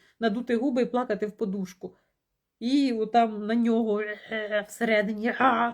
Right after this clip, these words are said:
ти зараза, так і хочеться тебе дати тобі здачу, так і хочеться тобі на ногу наступити і зробити тобі боляче, тому що ти мені зробив боляче". І ми в тій болі потім захльобуємося, знаєте, і перекидаємося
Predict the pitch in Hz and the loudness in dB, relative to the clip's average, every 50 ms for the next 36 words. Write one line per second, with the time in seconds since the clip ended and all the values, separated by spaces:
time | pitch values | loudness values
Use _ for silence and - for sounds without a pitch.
0 | - - 254 233 208 208 233 233 240 247 240 233 220 214 220 240 190 262 202 - | -6 -10 -10 -10 -6 -4 -2 -2 -2 -2 -2 -2 -2 -2 -4 -6 -8 -8 -8 -10
1 | 226 - - 254 262 - 233 190 233 226 190 240 208 214 240 233 226 - - - | -10 -8 -6 -6 -4 -4 -4 -6 -6 -4 -4 -4 -2 0 -2 -2 -2 -6 -14 -20
2 | _ _ _ - 196 185 240 233 247 190 214 202 220 220 196 190 202 240 240 202 | _ _ _ 0 2 4 4 4 2 -2 -4 -4 -4 -4 -2 0 0 0 0 0
3 | 226 190 226 202 240 233 - 277 269 269 - - 208 - 226 196 226 220 - - | -4 -6 -6 -8 -8 -6 -4 -4 -4 -6 -8 -10 -8 -6 -6 -4 -6 -6 -8 -10
4 | _ _ _ - 214 240 240 240 254 254 240 233 226 240 - - 233 - 262 240 | _ _ _ -4 -2 0 2 2 2 2 0 0 -2 -2 -4 -6 -6 -6 -6 -4
5 | - 240 190 208 240 196 220 - - 190 - 220 190 240 190 185 226 233 214 214 | -4 -2 -2 -2 -2 -2 -2 -4 -4 -4 -4 -2 -2 0 0 0 0 0 0 0
6 | 196 - 208 - 233 233 226 233 226 226 - 269 254 269 262 262 262 214 185 196 | -2 -4 -4 -2 -2 -2 -2 -2 -2 -2 -4 -4 -2 -2 -2 -2 -2 -4 -4 -4
7 | 196 202 208 185 180 196 202 190 185 185 180 - 190 185 - _ _ _ _ _ | -4 -2 -4 -4 -2 0 0 0 0 -2 -6 -8 -10 -12 -12 _ _ _ _ _
8 | _ _ _ - 220 247 330 - - - 254 269 208 202 262 349 330 294 233 - | _ _ _ -2 0 2 2 0 0 2 2 2 2 4 4 4 4 2 2 -2
9 | 254 262 269 254 240 214 262 - - 226 226 208 185 196 214 202 190 190 202 190 | -6 -8 -6 -6 -6 -6 -6 -4 0 2 2 2 2 2 0 0 0 -2 -4 -4
10 | 214 254 302 294 247 196 - - 240 233 - - 247 196 233 226 226 226 214 208 | -2 -2 -2 -2 -4 -6 -2 -2 -2 -2 -2 -2 -2 0 0 0 0 0 -2 -4
11 | 202 - 254 269 320 | -4 -2 -2 -2 -2